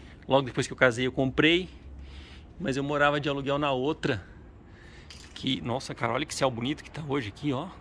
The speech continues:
Todo estriado, ó. Animal demais. E, e aí eu tinha minha casa aqui, que tava alugada. Aí eu pedi pro inquilino a casa. E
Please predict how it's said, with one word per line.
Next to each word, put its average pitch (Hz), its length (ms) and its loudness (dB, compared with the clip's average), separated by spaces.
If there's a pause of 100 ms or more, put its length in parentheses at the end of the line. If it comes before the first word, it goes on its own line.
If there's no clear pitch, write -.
(120)
Todo 151 200 -4
estriado, 135 600 -2
ó. 147 60 -8 (1300)
Animal 117 300 -2
demais. 117 680 -8 (1080)
E, 131 1040 8 (1800)
e 135 80 6
aí 143 100 8
eu 165 80 4
tinha 165 240 6
minha 160 160 4
casa 151 280 6
aqui, 208 200 -2
que 139 300 0
tava 135 300 4
alugada. 156 580 2 (200)
Aí 147 140 -2
eu 156 80 0
pedi 165 240 -2
pro 185 120 0
inquilino 165 400 2
a 151 40 -2
casa. 180 440 2 (1500)
E 147 1080 8